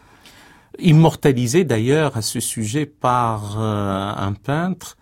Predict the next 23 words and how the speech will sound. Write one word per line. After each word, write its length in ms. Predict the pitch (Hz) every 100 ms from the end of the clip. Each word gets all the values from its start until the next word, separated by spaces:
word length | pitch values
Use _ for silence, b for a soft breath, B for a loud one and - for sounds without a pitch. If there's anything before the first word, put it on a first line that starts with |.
| b b b b _
Francisco 920 | - 107 - 107 - - - 113 107
de 140 | 101
Paula 840 | 92 - 107 107 107 104 101 98 98
Van 180 | 98 101
Halen. 460 | 101 110 101 95 147 b b b b -
Et 380 | - 98 87 85 76 - -
je 60 |
sais 80 | -
pas 120 | - 95
s'il 300 | - 85 85
a, 380 | 123 95 90 - B B B
euh, 100 | 104
comment 300 | 95 113 104
il 140 | 113 104
a 60 | 98
pu 440 | - 120 104 92
dessiner 640 | 98 120 - - 113 123
cette, 460 | 110 - 101 _ -
euh, 220 | 98 87 - b b - -
et 160 | 92
exécuter 640 | 107 110 107 107 107 - 113
cette 320 | - 92 _
toile, 380 | - 127 175